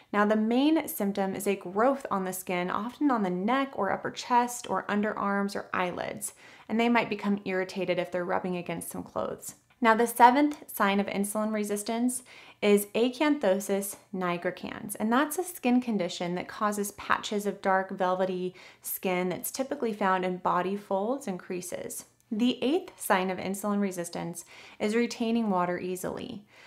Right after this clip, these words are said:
That's because insulin naturally increases aldosterone. And aldosterone is a hormone that causes an increase in salt reabsorption from your kidneys. When your body retains more sodium,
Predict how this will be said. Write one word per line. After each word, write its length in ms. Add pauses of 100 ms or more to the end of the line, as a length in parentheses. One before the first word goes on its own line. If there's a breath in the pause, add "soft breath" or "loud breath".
(200 loud breath)
That's 260
because 600 (100)
insulin 540
naturally 680
increases 640
aldosterone. 920 (500 loud breath)
And 100
aldosterone 840
is 140
a 100
hormone 520
that 140
causes 520
an 200
increase 480
in 140
salt 400
reabsorption 920
from 160
your 100
kidneys. 640 (680 loud breath)
When 160
your 100
body 380
retains 500
more 140
sodium, 760